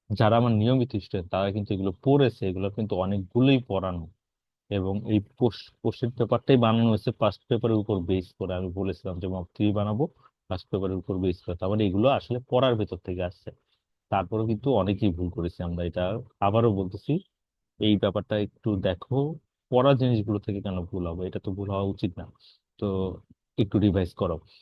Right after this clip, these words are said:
চোখে সর্ষে ফুল দেখা, বিপদের দিশাহারা হওয়া। তাহলে পরীক্ষার আগে অনেকেই যারা পড়াশোনা ঠিকঠাক মতো করে না, তারা তো আসলে চোখে সর্ষে ফুল দেখে। তাহলে চোখে সর্ষে ফুল দেখা শুরু করে।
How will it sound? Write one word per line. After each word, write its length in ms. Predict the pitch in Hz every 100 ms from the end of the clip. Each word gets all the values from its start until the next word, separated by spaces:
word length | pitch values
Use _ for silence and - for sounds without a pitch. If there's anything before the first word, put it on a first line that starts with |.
| _ _
চোখে 180 | 131 127
সর্ষে 260 | 131 113 127
ফুল 160 | 139
দেখা, 200 | 127 135 170
বিপদের 440 | 123 101 98 101 90
দিশাহারা 440 | 104 107 120 101 95
হওয়া। 160 | 87
তাহলে 200 | 87 104 104
পরীক্ষার 500 | 135 147 160 - 165
আগে 220 | 151 151 196 - - _ -
অনেকেই 460 | 127 139 107 - 85
যারা 180 | 95 92
পড়াশোনা 320 | 95 87 107
ঠিকঠাক 260 | - 107 120
মতো 160 | - 131
করে 220 | 123 120 87
না, 100 | 85
তারা 180 | 95 92
তো 80 | 87
আসলে 200 | 98 104
চোখে 200 | - 104
সর্ষে 340 | 107 - 107 117
ফুল 220 | - 131 131
দেখে। 300 | 107 92 - - _ _ _ _ _
তাহলে 180 | 95 101 139 - _ _
চোখে 220 | 107 95
সর্ষে 320 | 104 98 - 98
ফুল 200 | - 101
দেখা 300 | 87 85 - 151 - _ _ _ _ -
শুরু 220 | - 107
করে। 220 | 82 85